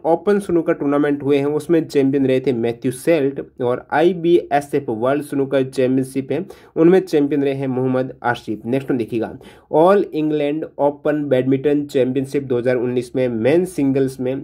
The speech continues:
विजेता कौन रहा है। बात हो रही है बैडमिंटन जो चैंपियनशिप हुई है दो हज़ार उन्नीस में, ऑल इंग्लैंड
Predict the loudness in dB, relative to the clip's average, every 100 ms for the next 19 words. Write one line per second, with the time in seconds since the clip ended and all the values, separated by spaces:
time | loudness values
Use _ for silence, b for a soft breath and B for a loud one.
0 | -8 0 2 4 2 0 0 -4 0 0
1 | 0 -4 -10 b b b 2 2 2 0
2 | 0 -2 -4 0 2 4 2 0 0 0
3 | 0 0 0 0 0 -2 0 2 2 2
4 | 2 0 0 -2 0 0 2 2 4 2
5 | 0 -2 0 0 -2